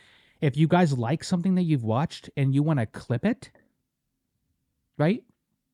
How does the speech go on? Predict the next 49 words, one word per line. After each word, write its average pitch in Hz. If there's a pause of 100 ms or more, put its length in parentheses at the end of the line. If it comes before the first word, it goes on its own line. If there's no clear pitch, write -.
(720)
Like, 123
you 151
wanna 156
clip -
it 143
for 143
your 127
own, 131
like, 131
TikTok 131
and, 123
like, 110 (480)
get 131
views 123
off 113
that 120
kind 131
of -
some 123
Andrew 120
Tate -
shit. 120
Like, 110
Andrew 117
Tate 110
had 110
people 110
that 104
he, 107
that, 107
that 107
watched 104
him 104
clip 104
it. 147 (260)
Go 143
ahead, 196
bro. 127 (640)
I'm 165
cool 190
with 220
that, 123
bro. 120
Just 131
don't, 147
obviously, 139
like, 131
don't, 135
like, 117